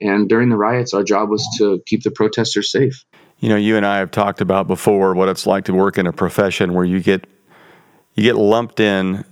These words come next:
Speaker 2: to a group of people that sometimes there are those that make the news for all the wrong reasons.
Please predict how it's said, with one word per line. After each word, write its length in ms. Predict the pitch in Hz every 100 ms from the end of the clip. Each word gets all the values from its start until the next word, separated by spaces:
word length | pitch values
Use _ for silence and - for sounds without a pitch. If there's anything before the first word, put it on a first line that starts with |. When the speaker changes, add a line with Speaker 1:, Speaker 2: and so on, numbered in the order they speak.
| -
Speaker 2:
to 480 | - 104 95 92 95
a 120 | 98
group 300 | 92 98 95
of 160 | 92 -
people 360 | 104 98 95
that 200 | 92 95
sometimes 540 | - 117 104 95 95 95
there 120 | 92
are 80 | 92
those 280 | 95 95
that 140 | 82 101
make 260 | 101 95
the 80 | 101
news 440 | 95 104 101 95 -
for 280 | 98 95
all 180 | 95 98
the 100 | 95
wrong 280 | 92 98 95
reasons. 640 | 90 98 90 85 85 -